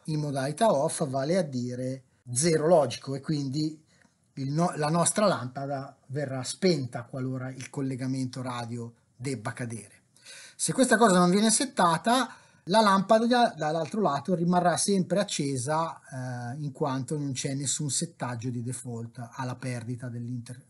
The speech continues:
interconnessione. Quindi è molto importante sapere anche che può essere configurata questa parte lato access point, cioè lato dove viene configurata la parte di wire re-, replacement.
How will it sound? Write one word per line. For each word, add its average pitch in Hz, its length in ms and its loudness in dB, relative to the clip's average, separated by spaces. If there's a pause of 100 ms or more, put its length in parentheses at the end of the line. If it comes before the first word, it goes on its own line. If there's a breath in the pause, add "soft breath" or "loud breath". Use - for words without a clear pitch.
interconnessione. 120 1120 -10 (1600)
Quindi 151 220 0
è - 20 0
molto 175 220 2
importante 156 680 -2 (240 loud breath)
sapere 185 440 4
anche 151 340 0
che 151 140 -4
può - 360 -4
essere 139 280 -2
configurata 139 480 -4
questa 131 260 -6
parte 120 540 -10 (480 soft breath)
lato 151 800 2 (380 soft breath)
access 135 380 -2
point, 135 320 -6
cioè 139 180 -4
lato 156 320 2
dove 147 220 0
viene 139 320 -4
configurata 131 760 -6
la 120 100 -10
parte 117 280 -12
di 117 60 -6
wire 113 300 -8
re-, 113 240 -18 (140)
replacement. 113 680 -12